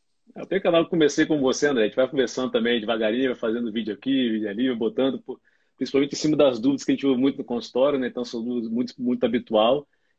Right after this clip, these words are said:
Então, a gente tenta fazer um conteúdo mais, é o que eu, a minha linha do YouTube, na verdade, é muito assim: é muito, assim, simplificar um pouco da ortopedia, né? Falar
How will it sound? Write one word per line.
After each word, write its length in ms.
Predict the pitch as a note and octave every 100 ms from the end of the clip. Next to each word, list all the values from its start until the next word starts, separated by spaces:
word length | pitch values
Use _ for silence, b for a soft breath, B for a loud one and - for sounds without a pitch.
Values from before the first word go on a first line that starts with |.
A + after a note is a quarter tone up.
| _
Então, 140 | -
a 40 | C3
gente 80 |
tenta 220 | D3+ D3+ -
fazer 240 | D3+ C#3
um 80 | C#3+
conteúdo 480 | C#3+ B2 C3+ C3+ B2+
mais, 280 | B2+ B2+
é 200 | B2+ A#2
o 80 | A#2
que 80 | A#2
eu, 320 | C#3+ C3 A2+
a 260 | A2+ A#2 A2
minha 220 | C#3+ D#3
linha 260 | C#3 D3+ C3+
do 140 | C3
YouTube, 280 | B2 C3+ C3
na 60 |
verdade, 220 | B2 C3 C#3
é 20 |
muito 160 | C3+
assim: 220 | D3 - A2+
é 40 |
muito, 280 | A#2 C3 C3
assim, 200 | A#2+ B2 B2+ B2+
simplificar 680 | - D3 C#3 C3+ C#3 - C#3+
um 40 |
pouco 180 | - C3+
da 60 | C3+
ortopedia, 640 | - C3 B2 G2+ G#2 F2+
né? 80 | F2+ _ _ _ _
Falar 140 | A2